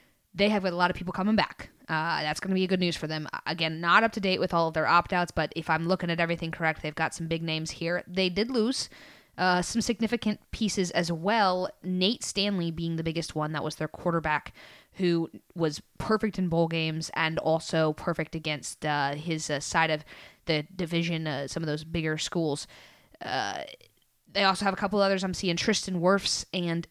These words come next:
A J Epinesa, and defensive back Geno Stone. So all of those declared early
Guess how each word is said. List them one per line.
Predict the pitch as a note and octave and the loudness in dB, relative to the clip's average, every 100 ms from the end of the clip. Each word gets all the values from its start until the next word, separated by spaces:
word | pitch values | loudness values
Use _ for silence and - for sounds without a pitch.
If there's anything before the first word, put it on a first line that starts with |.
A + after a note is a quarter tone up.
| - | -2
A | F3 | -2
J | E3+ E3+ E3 - | 2 0 0 -2
Epinesa, | E3 F3 E3+ F3+ - B3+ B3 - - _ _ | -4 -4 -2 -2 2 2 2 -8 -20 _ _
and | F3 E3+ | -4 -4
defensive | E3+ F#3+ F#3 F3+ | -2 -2 -2 0
back | E3+ - | 0 0
Geno | E3 E3 | -2 -2
Stone. | D#3 - A#2 - - | -4 -6 -8 -10 -12
So | - C#3+ | -4 -4
all | - F#3 A3+ A#3+ A#3 | 0 2 2 2 0
of | |
those | G3+ G3+ F#3+ | 2 2 2
declared | F3+ - E3+ E3 | -4 -2 0 0
early | - E3 E3 D3+ | 0 0 0 -2